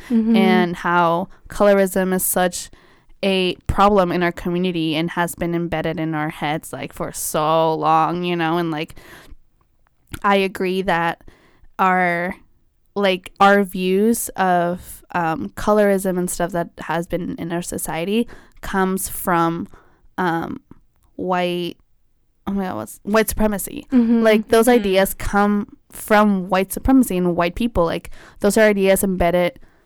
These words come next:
Speaker 2: from them, but, like, now that doesn't mean that we didn't, like, like, we're still at fault because they're still there, you know, and, like,
Speaker 1: Mm-hmm.
Speaker 2: people still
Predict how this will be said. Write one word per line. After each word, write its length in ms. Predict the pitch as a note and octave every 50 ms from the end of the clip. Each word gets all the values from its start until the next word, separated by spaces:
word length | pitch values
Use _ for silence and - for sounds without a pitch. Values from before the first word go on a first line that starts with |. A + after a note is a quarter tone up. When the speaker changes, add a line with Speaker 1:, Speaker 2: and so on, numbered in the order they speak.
| _ _ -
Speaker 2:
from 480 | - - - - G#3 G3+ F#3+ F#3 F#3
them, 480 | E3+ F3+ F3 F3 F#3 G#3 A#3+ C4 C4 - - _ _ _ _ _ - - -
but, 440 | G#3 G3 F#3+ F#3 F#3 F3 D#3 - _ _ _ _ _ _ _ _ _ _ -
like, 240 | G3 G3 F#3 F3+ F3 G#3 A3 _ -
now 560 | G3+ G3 G3 F#3 F3+ F3 F3 F3 F3 F#3 F#3+ - - _ _ _ _ _ -
that 160 | - F#3+ F#3+
doesn't 260 | F#3+ F#3+ F#3 F#3+ F#3 F3+
mean 200 | F3 F3 F3 F3
that 240 | E3+ D#3 D#3 - -
we 140 | F#3 F#3+ F3+
didn't, 300 | F#3 F3+ F3+ F#3 F3+ F3
like, 320 | E3+ E3 E3 - - _ _ _ _ _ _ _ _ _ _ _ _ _ _ _ _ _ _ _ -
like, 280 | - G#3 G#3+ G3+ - -
we're 140 | A#3 A#3 A3
still 280 | - - A#3+ A3 G#3+
at 100 | G3+ F#3+
fault 360 | - - G3+ F3 D#3 - _
because 540 | - G#3 F#3+ - G3+ F3+ E3+ F3+ F3+ - - - -
they're 120 | - G3 G3
still 280 | - - - F3 D#3+
there, 380 | D#3 F#3 F#3+ G3+ G3 F3+ F3 F3+
you 180 | F3 F3 F3+ F3
know, 200 | F3 E3+ E3+ F3+
and, 140 | F3+ B3 A#3+
like, 100 | A#3 A3
Speaker 1:
Mm-hmm. 160 | A#3 A3 G#3+ G#3+
Speaker 2:
people 300 | G#3+ G#3+ F3 E3+ F3+ F3+
still 560 | - - - F#3+ F3 F3 F3+ F3 F#3 F3+